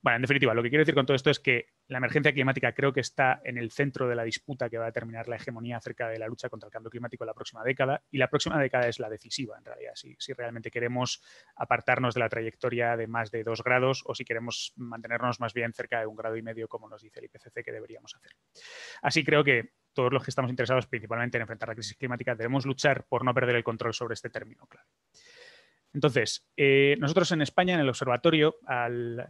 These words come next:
Observatorio Crítico de la Energía, eh, al hilo de la cop veinticinco, que fue celebrada en Madrid, como sabéis, eh, a finales del año pasado, eh, nosotros participamos en la, en la cumbre social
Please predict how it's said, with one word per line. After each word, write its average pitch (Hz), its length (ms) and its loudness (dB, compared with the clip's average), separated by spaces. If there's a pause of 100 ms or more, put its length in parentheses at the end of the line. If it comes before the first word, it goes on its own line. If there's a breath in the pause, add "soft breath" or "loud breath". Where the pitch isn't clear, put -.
Observatorio 120 680 -6
Crítico 127 240 -4
de 117 40 2
la 113 60 -2
Energía, 139 480 0 (100)
eh, 127 580 0 (160)
al 131 140 0
hilo 165 200 6
de 160 80 6
la 139 140 6
cop 143 180 2
veinticinco, 143 460 0
que 139 80 2
fue 135 160 -2
celebrada 120 360 0
en 117 80 -6
Madrid, 131 280 -4
como 120 180 -8
sabéis, 123 420 -4
eh, 110 340 -10
a 117 80 -12
finales 123 340 -4
del 127 80 -6
año 123 160 -6
pasado, 143 400 0 (460 loud breath)
eh, 135 280 4
nosotros 139 240 2
participamos 127 520 0
en 123 120 -2
la, 107 240 -4
en - 60 -16
la 113 80 -8
cumbre 123 240 -4
social 156 460 2